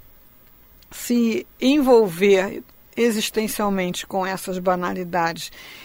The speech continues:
e meditar e procurar estender a sensibilidade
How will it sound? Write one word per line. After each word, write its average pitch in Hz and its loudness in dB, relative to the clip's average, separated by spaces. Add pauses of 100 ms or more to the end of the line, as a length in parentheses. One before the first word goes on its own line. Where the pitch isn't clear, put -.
(120)
e 226 0
meditar 220 4
e 190 -2
procurar 190 -2
estender 208 0
a 196 -2
sensibilidade 190 -4